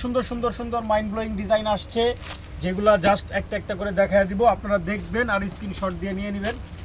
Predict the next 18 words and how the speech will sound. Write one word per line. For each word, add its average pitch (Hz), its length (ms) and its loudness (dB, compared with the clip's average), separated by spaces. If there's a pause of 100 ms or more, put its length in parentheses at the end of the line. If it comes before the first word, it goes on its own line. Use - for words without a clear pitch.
(260)
কারণ 196 260 4
এগুলা 208 200 0 (100)
প্রোডাক্ট 214 300 4
আল্লাহর 196 220 0
রহমতে 196 280 0 (120)
থাকে 190 280 -4
না, 254 60 4 (1120)
আগেও 202 240 0 (120)
ছিল 180 120 0 (120)
না। 135 60 -4 (160)
এই 196 160 0
দেখেন, 156 220 -2 (640)
এইটা 233 260 4
হচ্ছে 233 280 0 (180)
একেবারে 233 340 4 (160)
মেরুন 247 440 4 (120)
কালারের 208 380 6
মধ্যে 151 260 0